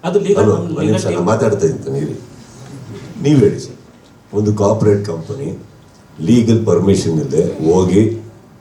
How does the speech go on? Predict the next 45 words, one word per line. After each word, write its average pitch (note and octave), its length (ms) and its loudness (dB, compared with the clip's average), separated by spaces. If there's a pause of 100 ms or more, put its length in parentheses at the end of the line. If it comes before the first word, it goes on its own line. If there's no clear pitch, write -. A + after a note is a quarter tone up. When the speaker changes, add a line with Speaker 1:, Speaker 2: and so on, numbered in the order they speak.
(180)
Speaker 2:
ಯಾರಾದ್ರೂ C3 720 2
ಮಾಡ್ತಾರ? - 440 -6 (920)
ಬಾಡಿಗೆ C3+ 380 4
ಮನೆಗೆ B2+ 260 0
ಹೋಗ್ಬೇಕಾದ್ರೆ A2+ 680 -2
ಪೇಪರ್ A2 420 0
ವರ್ಕ್ G#2 280 2
ಇಲ್ದೆ G2 220 0
ನಾವು E2 280 -4
ಮನೆ F2 100 0
ಶಿಫ್ಟ್ D#2+ 300 -6
ಆಗಲ್ಲ. C#2+ 500 -6
ಇವ್ರಿಷ್ಟು G2+ 360 -2
ಕೋಟಿಗಟ್ಟಲೆ A2 600 0
ಇನ್ವೆಸ್ಟ್ F#2+ 340 0
ಮಾಡ್ಬೇಕಾದ್ರೆ, B2 640 -2 (480)
do C3+ 100 2
you C#3+ 140 2
think C#3+ 220 0
without G#2+ 320 0
those G#2 240 4
league, F#2 260 -8
and F#2+ 200 -10
they F2+ 160 -6
have A2 260 -6
the G2+ 80 -2
best, F#2+ 420 -6
one F2+ 80 -6
of G#2 80 -2
the F2+ 140 -4
big, F2 120 -8
all D#2 260 -2
these C#3 200 0
corporate - 420 0
companies G2 320 -4
are F2 160 -4
the, D#2 220 -6
one G2 80 -4
of G#2 80 0
the G2 200 -2
best, - 320 0
biggest B2 520 -4
legal, G2+ 380 -2
uh, - 280 -6
teams. E2 180 -8